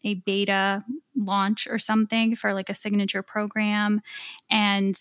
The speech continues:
maybe get some testimonials that way. So you're kind of driving interest for something that will eventually have, like, a higher ticket price point, but you could get some people in the door, um, maybe for, like, a lower price at that,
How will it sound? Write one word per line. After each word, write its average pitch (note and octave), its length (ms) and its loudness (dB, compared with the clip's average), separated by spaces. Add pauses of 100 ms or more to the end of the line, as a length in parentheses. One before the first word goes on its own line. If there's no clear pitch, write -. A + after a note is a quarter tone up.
maybe G3+ 400 2
get G3 320 0
some G3+ 200 -2
testimonials F#3 800 -2
that F3+ 300 0
way. C#4 320 2
So C4 160 -4
you're G3 180 -2
kind G3 200 -4
of F#3 80 -4
driving G3+ 440 0
interest G3 420 -2
for F#3+ 100 -10
something F#3+ 580 -4 (320)
that G3 240 -2
will F#3+ 420 0
eventually C4+ 440 8
have, A#3 140 2
like, A3 140 -2
a G#3 60 0
higher F#3+ 340 0
ticket - 360 -6
price C#4 360 2
point, F#3+ 520 -2 (300)
but - 80 -2
you A#3 120 4
could B3 160 -2
get A#3 200 2
some A#3 140 4
people G#3+ 380 0
in G#3 220 2
the F#3 80 -2
door, G#3+ 640 2 (380)
um, F#3+ 280 2
maybe G#3 240 2
for, G#3+ 180 0
like, A#3+ 180 0
a C4+ 40 2
lower A#3+ 300 2
price G3+ 400 -4
at G3 180 -4
that, F#3 260 -2